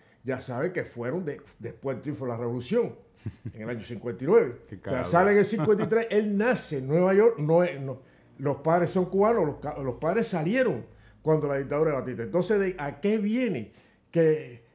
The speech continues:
Speaker 1: eh, eh, te-, qué justificación más banal y más absurda, más mentirosa?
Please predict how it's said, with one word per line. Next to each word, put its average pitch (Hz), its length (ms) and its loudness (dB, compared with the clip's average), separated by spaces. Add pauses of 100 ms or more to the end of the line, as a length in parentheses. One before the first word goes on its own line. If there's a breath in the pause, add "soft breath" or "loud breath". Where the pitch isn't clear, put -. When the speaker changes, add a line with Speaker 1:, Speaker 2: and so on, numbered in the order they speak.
Speaker 1:
eh, 143 220 -6
eh, 156 240 -4
te-, 170 260 -2
qué 196 140 0
justificación 190 1080 -4
más - 480 -6 (1300 soft breath)
banal 160 720 -2 (180)
y 127 180 -8
más 160 340 -6
absurda, 170 800 -4
más 156 260 -4
mentirosa? 165 880 -4